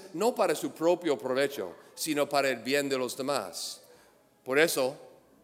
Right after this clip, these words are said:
definitivamente, Él tomó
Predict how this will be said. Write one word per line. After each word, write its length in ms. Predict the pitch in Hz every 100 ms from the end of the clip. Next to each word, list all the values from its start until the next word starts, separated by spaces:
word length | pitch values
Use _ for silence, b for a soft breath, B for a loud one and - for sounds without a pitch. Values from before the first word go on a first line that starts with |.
| _ _ _ _ _ _ _ _ _ _ -
definitivamente, 1000 | 147 151 147 147 131 135 165 123 107 123 - - _ -
Él 300 | 147 151 139
tomó 720 | 147 131 147 165 123 143 170